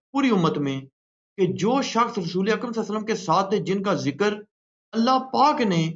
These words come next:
قرآن میں کر دیا ہے، اگرچہ نام نہیں لیا، لیکن بالاجماع یہ ثابت ہے کہ وہ حضرت ابو بکر ہی تھے۔ تو وہ کہتے ہیں کہ اب جو شخص ان کی صحابیت کا منکر ہے، اس کی تکفیر کیے بغیر انسان خود کافر ہوگا۔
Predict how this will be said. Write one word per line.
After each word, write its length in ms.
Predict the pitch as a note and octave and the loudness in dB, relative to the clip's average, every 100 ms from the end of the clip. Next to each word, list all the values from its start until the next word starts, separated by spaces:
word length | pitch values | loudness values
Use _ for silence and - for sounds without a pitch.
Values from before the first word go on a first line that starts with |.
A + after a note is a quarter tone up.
| - _ _ | -10 _ _
قرآن 360 | A3 A3 C4+ C#4 | 2 4 4 4
میں 100 | B3+ | 2
کر 180 | G3 F3+ | 2 2
دیا 320 | D#3 C#3+ D3 | 2 0 0
ہے، 120 | D3 - _ _ _ _ _ - | -2 -12 _ _ _ _ _ -8
اگرچہ 300 | F#3 A#3+ B3+ | -2 0 2
نام 280 | F#3+ F3 B3+ | 4 4 4
نہیں 140 | C#4 | 2
لیا، 200 | A#3 A#3+ | 2 0
لیکن 320 | A#3 A#3 A#3 G#3+ - F3 | 0 0 -2 -6 -12 -12
بالاجماع 720 | D#3+ E3+ B3+ B3 G3 G#3+ G#3+ | -10 0 2 2 0 2 2
یہ 60 | G3+ | 0
ثابت 340 | F3+ F3 F3 | 0 0 0
ہے 80 | F#3+ | -2
کہ 80 | F#3 | -2
وہ 180 | E3+ D#3+ | 2 2
حضرت 200 | F3 F#3+ | 2 -2
ابو 180 | E3 C#3+ | -2 -2
بکر 220 | D3 F3+ E3+ - _ _ _ | -2 -4 -8 -18 _ _ _
ہی 180 | F3+ A3 | 0 0
تھے۔ 240 | B2+ G#2 - _ _ _ _ | 0 -8 -10 _ _ _ _
تو 80 | F3+ | -2
وہ 140 | G#3 B3 | 0 0
کہتے 220 | A#3+ C4 | 0 -2
ہیں 100 | B3 | -2
کہ 80 | - | -2
اب 280 | B3 D#4 B3+ | 2 2 2
جو 120 | A#3+ | 0
شخص 380 | G3+ G3+ F3+ - - _ _ _ - | 2 2 0 -4 -14 _ _ _ -4
ان 240 | D4 C4+ | -2 0
کی 120 | C#4+ | -2
صحابیت 600 | C4+ - C#3+ C#3 G#3 F4 D#4 | -2 -4 -2 0 4 2 4
کا 80 | |
منکر 400 | A#3+ E3+ D#3+ C3+ | 4 4 4 2
ہے، 120 | A2 - _ _ _ - | 0 -8 _ _ _ -8
اس 140 | D4 | -4
کی 140 | - D4+ | 0 0
تکفیر 440 | C4 - A3 A#3 | 0 0 -2 -2
کیے 200 | G3+ A3 | 2 2
بغیر 260 | F#3 F#3 F#3 | 2 2 2
انسان 380 | F3+ - F3 | 2 4 2
خود 200 | E3+ F#3 | 2 -2
کافر 240 | D3+ C3 B2+ | 0 -2 -4
ہوگا۔ 220 | A2+ | -8